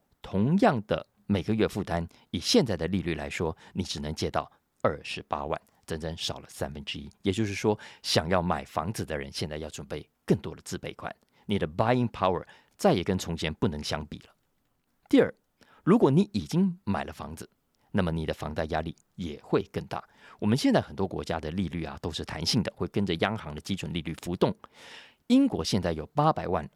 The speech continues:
房贷户，经济学人说，其中有两百万户会因为升息而造成家庭收入被房贷多吃掉一成左右。也就是说，少了十趴的钱可以花，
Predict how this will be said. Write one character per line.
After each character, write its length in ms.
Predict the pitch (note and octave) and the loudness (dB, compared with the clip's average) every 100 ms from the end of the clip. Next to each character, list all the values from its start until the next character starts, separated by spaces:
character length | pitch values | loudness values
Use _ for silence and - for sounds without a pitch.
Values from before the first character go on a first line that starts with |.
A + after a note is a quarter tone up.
| _ | _
房 160 | - E2+ | -10 -4
贷 140 | D#2+ | -6
户， 200 | - - _ _ _ _ | -6 -14 _ _ _ _
经 120 | A2+ | 0
济 100 | G#2+ | 2
学 140 | F#2+ D#2 | 0 -2
人 120 | D#2 | -6
说， 240 | - D#2+ | -4 -6
其 200 | - - | -4 -4
中 160 | G#2+ A2 | -2 -2
有 140 | F2 | -2
两 400 | D#2 E2 D2 D3 | -2 -4 2 2
百 160 | G3+ E2+ | 2 2
万 200 | E2+ D2+ | -2 -2
户 200 | - - - | -4 -8 -4
会 180 | - G#2 - | 0 0 4
因 260 | G#3 A3 | 6 6
为 160 | F#3+ D#2 | 4 2
升 260 | - F2+ F#2 | 2 0 0
息 260 | - C#2+ - - | -2 -4 -16 -10
而 60 | - | -4
造 200 | - G2 | 0 0
成 200 | - D2+ - - - | 0 -10 -12 -20 -2
家 260 | - G2 G#2+ | 2 2 2
庭 200 | F2 D#2+ | -2 -4
收 180 | - | -2
入 160 | F2 F2+ | -2 -2
被 120 | - | -4
房 240 | E2 - D2 | -6 -6 -4
贷 220 | E2 F#2 - _ _ | 0 -2 -4 _ _
多 320 | A3 F#3+ F3 - _ | 4 4 2 -2 _
吃 240 | - - F2+ | -4 -2 0
掉 200 | F#2 - - | 0 -2 -2
一 60 | |
成 240 | C3+ - D#2 | -2 -4 -10
左 160 | - | -12
右。 120 | G2+ - _ _ - | -14 -18 _ _ -4
也 120 | G#2 | -2
就 100 | C#3+ | 2
是 100 | D3+ | 2
说， 260 | - C#3+ C#3+ _ _ | 4 4 4 _ _
少 240 | - - G2 | -2 0 2
了 80 | F2+ | 0
十 220 | - G2 | -2 -2
趴 180 | G#2+ G2+ | -2 -4
的 60 | |
钱 200 | E2+ D2+ | -4 -8
可 140 | D2+ D#2+ | -6 -8
以 60 | |
花， 280 | C#2+ - D2 | -6 -4 -4